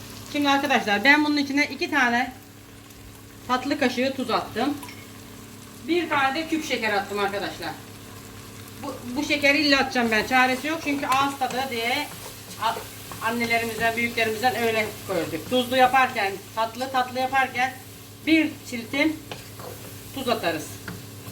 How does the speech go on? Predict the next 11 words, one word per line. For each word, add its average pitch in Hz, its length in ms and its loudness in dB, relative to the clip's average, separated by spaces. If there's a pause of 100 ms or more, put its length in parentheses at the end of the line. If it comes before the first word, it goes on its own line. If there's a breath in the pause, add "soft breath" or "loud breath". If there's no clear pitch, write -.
(560)
Ağız 233 300 4
tadımızın 196 440 -2
olsun 202 320 -2
diye. 185 340 -2 (720)
Bakın 269 180 0
arkadaşlar, 196 500 -2 (440)
kısık - 220 -4
ateşte 226 340 0
yapıyoruz. 190 460 0 (840)
Şimdi 262 320 -2
domatesleri, 247 680 0